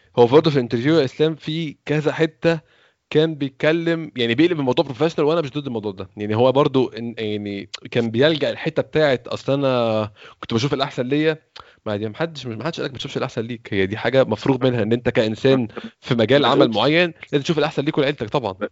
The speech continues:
Speaker 2: بس ما تقولش اللي كانوا قاعدين كلهم كانوا كبركات، <laughs> وهو ده اللي عمله، فاهم ازاي؟ هو ده اللي عمله. يعني هو لو قال: "انا شفت الاحسن ليا"، مفيش مشاكل. بس الفكره ان،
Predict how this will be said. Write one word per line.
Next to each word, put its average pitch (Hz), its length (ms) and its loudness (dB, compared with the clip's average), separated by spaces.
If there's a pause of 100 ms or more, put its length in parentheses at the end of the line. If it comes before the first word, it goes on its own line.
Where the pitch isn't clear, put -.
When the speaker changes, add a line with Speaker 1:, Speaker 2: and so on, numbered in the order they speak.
(120)
Speaker 2:
بس 110 180 -4
ما 120 140 -2
تقولش - 300 -2
اللي 117 120 -2
كانوا 117 180 -2
قاعدين 107 300 -2
كلهم 117 280 -2
كانوا 101 180 -6
كبركات، - 640 -10
<laughs> - 60 -20
وهو 107 260 -8
ده 139 100 8
اللي 123 160 8
عمله، 120 380 6
فاهم 110 180 -2 (120)
ازاي؟ 110 200 -4 (440)
هو 120 140 6
ده 123 80 8
اللي 120 100 6
عمله. 107 200 0
يعني 113 140 2
هو 139 100 4
لو 131 100 6
قال: 139 220 8
"انا 127 80 4
شفت 139 180 -2
الاحسن 139 280 0
ليا"، 143 100 0
مفيش 143 200 -4
مشاكل. 110 340 -2
بس 127 240 -6
الفكره 165 360 -4
ان، 127 240 -8